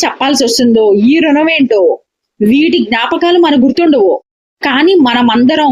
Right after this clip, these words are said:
విశ్వాసం, నమ్మకం అనే దారంతో ఎగురుతున్న గాలిపటాల లాంటి వాళ్ళం. ఎన్నో ఆశలతో, కోరికలతో, అమాయకత్వంతో ఆకాశాన్ని అందుకోవాలని, పైకి ఎగరాలని ప్రయత్నిస్తాం. చాలాసార్లు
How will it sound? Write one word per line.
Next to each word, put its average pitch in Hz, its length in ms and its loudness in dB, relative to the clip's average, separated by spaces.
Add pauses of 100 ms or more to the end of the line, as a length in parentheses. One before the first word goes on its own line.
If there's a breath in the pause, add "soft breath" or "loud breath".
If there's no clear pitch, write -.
(120)
విశ్వాసం, 294 580 -2 (100)
నమ్మకం 277 560 0
అనే 262 160 0 (180)
దారంతో 233 540 0 (580)
ఎగురుతున్న 311 540 0 (180)
గాలిపటాల 269 640 -2
లాంటి 220 240 -2
వాళ్ళం. 175 340 0 (460)
ఎన్నో 254 480 2 (160)
ఆశలతో, 277 540 -2 (200)
కోరికలతో, 269 720 0 (200)
అమాయకత్వంతో 277 1000 0 (180)
ఆకాశాన్ని 285 600 -2
అందుకోవాలని, 254 800 0 (500)
పైకి 330 380 0 (160)
ఎగరాలని 311 520 0
ప్రయత్నిస్తాం. 269 600 -2 (440)
చాలాసార్లు 285 600 -2